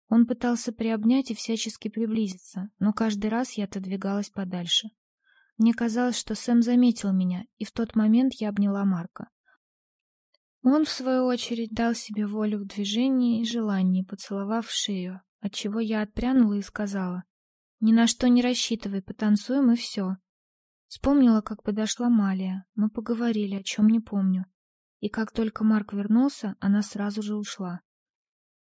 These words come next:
Выпив залпом коктейль, через пару минут почувствовала, как он разлился по венам и ударил в голову.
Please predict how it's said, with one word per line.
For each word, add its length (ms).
Выпив 400
залпом 500
коктейль, 580
через 320
пару 280
минут 360
почувствовала, 800
как 240
он 120
разлился 540
по 180
венам 380
и 140
ударил 420
в 100
голову. 520